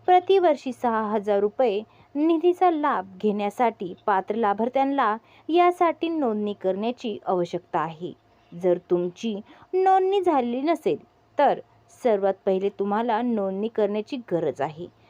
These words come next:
पीएम किसान नोंदणी तुम्ही ऑनलाइन पद्धतीने करू शकता. ही नोंदणी करण्याची पद्धत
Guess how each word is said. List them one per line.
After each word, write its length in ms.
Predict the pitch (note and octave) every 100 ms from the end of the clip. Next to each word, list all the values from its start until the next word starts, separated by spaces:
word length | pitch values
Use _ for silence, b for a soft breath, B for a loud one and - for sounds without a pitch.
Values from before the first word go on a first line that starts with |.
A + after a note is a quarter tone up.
| b _ -
पीएम 340 | F#4 F#4+ G4+ -
किसान 320 | A#3+ - B3+
नोंदणी 440 | C4 A3 F#3 F#3+ E3+ _ _ _
तुम्ही 360 | G#3 G#3 A3+ G3+
ऑनलाइन 440 | - F3+ F#3 G3 G#3
पद्धतीने 480 | G#3+ G3+ G#3+ A#3+ C4
करू 240 | C4+ C#4+
शकता. 560 | C#4 D4+ - D4 A#3+ C4 b b _
ही 100 | F#4+
नोंदणी 540 | G4 F4+ E4+ D#4 D4 D#4 b b b _
करण्याची 540 | F4 E4 E4 E4+ - F4
पद्धत 460 | E4+ G#3+ F#3+ G3